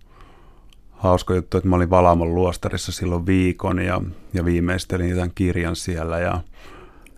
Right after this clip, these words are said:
ja se oli semmoinen kaunis ja rauhallinen viikko ja siellä kävelin <laughs> hautausmaalla, jossa, jossa oli nämä kaikki vanhat legendaariset munkit haudattuna ja nunnat odottamassa ylösnousemusta. Ja, ja sit sattui vielä niin, että viimeisenä aamuna,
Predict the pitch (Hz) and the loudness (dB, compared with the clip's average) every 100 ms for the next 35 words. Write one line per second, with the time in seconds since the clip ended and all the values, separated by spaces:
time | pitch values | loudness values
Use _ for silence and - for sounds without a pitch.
0 | - 87 80 80 87 82 85 85 82 82 | -8 -4 -4 -4 -4 -4 -2 -2 -2 -2
1 | 87 92 - 90 90 87 87 85 85 85 | -2 -2 -4 -2 0 0 0 -2 -2 -4
2 | - - 90 90 87 - 85 85 82 85 | -6 -8 -6 -4 -6 -6 -8 -6 -6 -4
3 | 85 82 - - 104 90 87 - 98 98 | -4 -6 -4 -2 0 2 0 2 0 2
4 | 98 87 90 90 87 - 92 - - - | 2 2 2 2 0 -4 -4 -6 -12 -14
5 | - - 78 - 82 82 82 78 - - | -16 -10 -10 -6 -4 -2 -4 -6 -12 -8
6 | 85 80 78 87 - 87 85 87 85 90 | -4 -4 -4 -6 -6 -8 -6 -6 -6 -6
7 | 87 90 87 87 90 90 92 90 90 - | -4 -4 -4 -4 -4 -4 -2 0 0 -2
8 | - 82 87 90 - - 90 87 87 87 | -4 -2 0 0 -4 -4 -2 0 2 2
9 | 90 87 - - - - - - - - | 2 2 -2 -10 -18 -20 -20 -20 -20 -20
10 | - - - - - - - - - - | -20 -20 -20 -16 -14 -14 -16 -20 -20 -12
11 | 101 90 87 104 98 - 95 92 90 95 | -4 -2 -2 -2 -2 0 4 6 6 2
12 | 92 90 95 101 - 110 101 95 - - | 2 2 4 4 2 2 6 6 4 2
13 | - - - - - 92 95 98 - 98 | 0 -4 -8 -6 0 2 4 2 4 6
14 | 95 95 98 90 95 92 92 90 90 - | 8 8 8 6 6 6 6 6 4 6
15 | 92 90 85 85 85 | 6 8 6 4 0